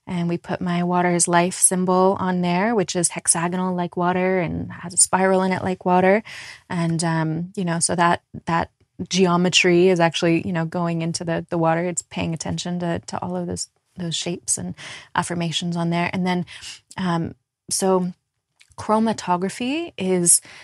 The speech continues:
um, one aspect of aquaphotomics, which is how water responds to various colors in different ways. In fact, there's a whole field of healing just based on exposing water to very specific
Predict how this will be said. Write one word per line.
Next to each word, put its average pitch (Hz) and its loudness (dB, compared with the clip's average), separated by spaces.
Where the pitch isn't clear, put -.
um, 165 -2
one 190 2
aspect 165 -2
of 165 -2
aquaphotomics, 175 -6
which 175 -6
is 165 0
how 175 0
water 165 -2
responds 165 -4
to 160 0
various 160 -2
colors 180 -6
in 208 -6
different - -8
ways. 208 -2
In 190 -6
fact, 185 -2
there's 180 -2
a 185 -2
whole 240 -2
field 196 0
of 180 -2
healing 180 -4
just 180 -2
based 175 0
on 175 -4
exposing 175 -6
water 165 -2
to 175 -12
very 180 0
specific - -4